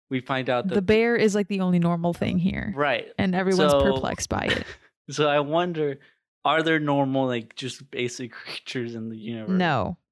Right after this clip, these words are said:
Speaker 1: There's
Speaker 2: I
Speaker 1: not,
Speaker 2: doubt it.
Speaker 1: like, prime chicken. It's gotta be, like, chicken frog or something.
Speaker 2: Well, they have a pig chicken, remember?
Speaker 1: There's a pig chicken? <laughs>
Speaker 2: There's a, there's a pig chicken in the series. I don't
Speaker 1: Oh,
Speaker 2: know which episode.
Speaker 1: yeah.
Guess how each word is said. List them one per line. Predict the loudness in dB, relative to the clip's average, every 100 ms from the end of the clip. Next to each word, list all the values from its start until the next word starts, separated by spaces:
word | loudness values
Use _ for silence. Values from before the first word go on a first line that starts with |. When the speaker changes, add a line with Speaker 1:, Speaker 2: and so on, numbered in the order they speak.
| _ _
Speaker 1:
There's | 0 2
Speaker 2:
I |
Speaker 1:
not, | 0
Speaker 2:
doubt | 0
it. |
Speaker 1:
like, | -2 -4
prime | -4 -2 -2 -4
chicken. | -6 -6 -6 -12 -16 -16
It's | -16 -4
gotta | -2 -2
be, | -6 -8
like, | -8 -10 _ _ _ _
chicken | -6 -6 -10
frog | -10 -10 -10 -14
or | -18
something. | -18 -20 -20 -20 -20 _ _ _ _ _ _
Speaker 2:
Well, | 2 2
they | 4 2
have | 2 0
a | 0
pig | 0 -2 0
chicken, | -2 -2 -4
remember? | -2 -2 -2 -2 -4 -8
Speaker 1:
There's | -14 -12
a | -12
pig | -12 -12 -12
chicken? | -10 -8 -4 -6 -8 -16
<laughs> | -8 -2
Speaker 2:
There's | 0
a, | 0 -2
there's | 0 0
a | 0
pig | 0 -2 0
chicken | -4 -2 -2
in | -4
the | -6
series. | -4 -2 -2 -6 -8 -12 _
I | 0
don't | 2
Speaker 1:
Oh, | 4 4
Speaker 2:
know | 2
which | 2
episode. | 0 0 0 0
Speaker 1:
yeah. | -2 -6 -8 -8 -8 -10 -12